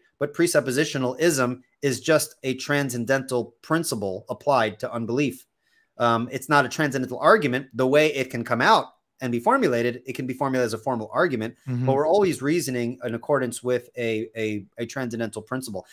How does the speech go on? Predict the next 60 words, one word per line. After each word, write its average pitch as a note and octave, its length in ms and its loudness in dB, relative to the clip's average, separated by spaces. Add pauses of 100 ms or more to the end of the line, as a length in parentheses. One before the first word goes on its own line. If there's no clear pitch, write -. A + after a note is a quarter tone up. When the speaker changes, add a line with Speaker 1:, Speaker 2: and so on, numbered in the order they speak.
(160)
Speaker 1:
And E3 100 4
I A#3 60 6
would B3+ 80 6
agree, F3 360 4
Jesus D#3 380 -2
is C3+ 160 -4
using D3+ 420 0
a B2+ 120 -2
reductio D3+ 500 2
at D3 120 4
that D3 200 4
point, F3 300 0
which B2 160 -6
again B2+ 240 -4
is A2+ 140 -6
very A#2+ 220 0
consistent A#2 520 -10
with A2 160 -18
presuppositionalism. A#2 880 -4 (320)
I C3 80 2
Speaker 2:
Mm-hmm. C#3 80 6
Speaker 1:
love E3 220 6
the D#3 80 4
book. D3 280 6
I C#3 60 4
don't D#3+ 100 2
know E3 60 2
if D3+ 80 -2
you've B2+ 140 -6
ever A#2+ 80 -2
read B2 160 2
the B2 60 -8
book A#2+ 360 0
by A2+ 220 2
Norman A#2+ 280 -4
Geisler. A2 520 -2 (400)
Um, A2+ 280 0 (400)
<laughs> - 380 -6
sorry, D3+ 320 10
I C#3 40 12
have C#3+ 100 8
to D3 80 0
quote D#3 240 6
Norman C#3+ 240 6
Geisler. C3+ 500 6
He B2 80 6
Speaker 2:
Whoa, A3 360 12
Speaker 1:
was F#3+ 120 12
not A3+ 280 8
Speaker 2:
whoa. F3+ 40 2
Speaker 1:
very E3+ 220 8
friendly D#3+ 480 0
to C#3+ 180 -8
Speaker 2:
You D#3 100 2
just C#3+ 200 2
lost D#3 260 2
Speaker 1:
presuppositionalism. B2 140 -2
Speaker 2:
half D3+ 240 -2
your D3 100 -8
subscribers. D3+ 720 -10